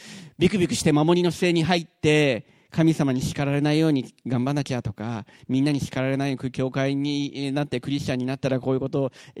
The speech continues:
しないように、こういうことをしないように、こういうことをしないようにって、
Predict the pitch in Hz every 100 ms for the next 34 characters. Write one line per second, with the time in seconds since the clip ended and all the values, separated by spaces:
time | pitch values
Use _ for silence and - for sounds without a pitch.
0 | 127 - 131 131 135 127 127 127 131 -
1 | 131 127 127 123 120 120 131 120 135 117
2 | 117 117 -